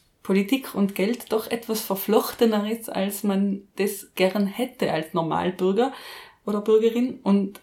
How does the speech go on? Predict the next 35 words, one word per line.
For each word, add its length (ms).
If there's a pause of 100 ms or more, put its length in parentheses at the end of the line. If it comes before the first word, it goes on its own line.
(520)
worauf 340
ich 120
anspiele, 560
ist 460
nicht 760
nur, 460
aber 300
auch 340 (240)
die 340
jüngste 440
Inseratenaffäre. 1300 (580)
Oder 140
soll 180
man 140
es 100
türkise 500
Inseratenaffäre 960
nennen? 380 (380)
Na, 140
wir 120
wollen 180
ja 100
jetzt 160
keine 220
Form 340
oder 160
gar 180
Namen 420
nennen. 240
Das 160
wäre 120
hier 180
zu 140
kurz 340
gegriffen. 540